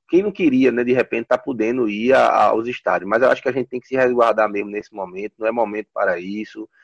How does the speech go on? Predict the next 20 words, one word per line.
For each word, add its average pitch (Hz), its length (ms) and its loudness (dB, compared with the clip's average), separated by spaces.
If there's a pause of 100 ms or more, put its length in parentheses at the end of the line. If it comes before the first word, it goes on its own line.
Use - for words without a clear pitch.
(280)
né, 104 140 -4
vamos 117 240 -2
c-, 120 140 -10
criar 107 680 4
meios 113 300 4
alternativos 110 680 -2
aí, 101 240 2
como 104 240 -10
já 113 160 4
existem, 104 480 -8
né, 107 160 -12 (340)
questão 101 300 -10
do, 104 180 -8
do 104 80 -8
ingresso 104 400 -2
virtuais 101 640 2
pra 107 120 -4
ajudar 98 300 -2
as 95 80 -6
equipes, 110 720 -4